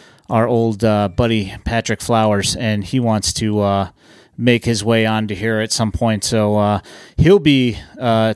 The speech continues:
thirsty. If you know who Patrick is, he used to be, uh, basically, he used to be the guy who started, uh,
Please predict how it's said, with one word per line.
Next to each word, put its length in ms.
thirsty. 640
If 240
you 460
know 520
who 340
Patrick 440
is, 280
he 100
used 260
to 80
be, 560
uh, 560
basically, 380
he 80
used 200
to 40
be 100
the 120
guy 180
who 100
started, 640
uh, 280